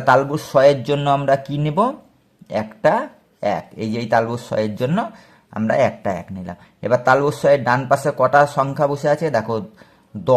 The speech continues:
একটা বসে আছে, ই একটা বসে আছে। তাহলে কটা হলো? দুটো। তাহলে এই একের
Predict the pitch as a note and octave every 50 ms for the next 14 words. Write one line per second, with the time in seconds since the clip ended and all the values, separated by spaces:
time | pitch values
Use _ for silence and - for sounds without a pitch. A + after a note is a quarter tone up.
0 | B2 C3+ C3+ C3 B2+ B2 - - C3+ B2+ B2+ B2+ B2 - D3 C3 C3 C#3 C3+ D#3+
1 | D#3+ F#3 G#3+ G#3+ - _ _ _ _ _ _ _ _ _ _ _ _ - B2 C3+
2 | C3+ C3 B2 A2+ G#2 - - - G2 F#2 F#2+ F#2+ - - E2+ F2+ - G2+ - A2
3 | A2 A#2 - B2 A#2+ B2 C3 C#3 D#3 D#3+ F#3+ A3 B3+ D4+ - - _ _ _ _
4 | _ - G2+ - C#3 - - A2 G2+ F#2+ - - _ _ _ _ _ _ - G#2+
5 | A2+ A#2+ A#2 B2 - F#2 F#2+ - - - A2+ A#2 A#2+ - C#3 C#3